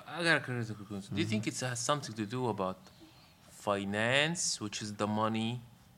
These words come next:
Speaker 1: that, that financial, that, uh, that probably is a, is a big problem, or management,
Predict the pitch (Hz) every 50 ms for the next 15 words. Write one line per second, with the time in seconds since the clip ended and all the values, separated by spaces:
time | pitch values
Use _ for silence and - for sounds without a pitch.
0 | - 120 113 110 110 107 117 117 113 107 117 - - 117 110 107 110 117 117 117
1 | - 120 113 110 110 104 104 - - - - - - - - - - - 110 117
2 | 120 131 131 120 123 - 143 131 123 123 127 120 104 117 110 110 107 98 90 80
3 | 107 110 110 107 104 104 110 117 117 - - 117 117 139 156 175 202 214 208 -
4 | - - - - - - - - - - 160 156 147 143 139 135 127 120 117 120
5 | 120 120 120 123 135 170 196 190 190 202 220 240 254 262 - - - - -